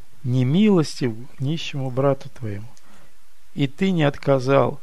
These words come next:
ему. Ибо он возопьет Господу, написано –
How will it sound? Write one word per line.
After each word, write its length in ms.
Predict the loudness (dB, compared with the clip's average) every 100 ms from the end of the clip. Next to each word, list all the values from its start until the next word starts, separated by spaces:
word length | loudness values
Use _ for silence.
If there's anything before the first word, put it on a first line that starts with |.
| -8 -10 -10 -10 -10 -8 -2
ему. 520 | 2 4 2 -2 -4 -8 -8 -8 -8 -8 -10 -10 -10 -10 -10 -10 -10 -8 -8 -8 -8 -8 -2
Ибо 240 | 2 10
он 240 | 10 10 10
возопьет 800 | 8 8 4 4 4 8 6 6
Господу, 680 | 4 4 4 0 0 2
написано – 760 | 2 0 0 -4 -4 -6 -6 -6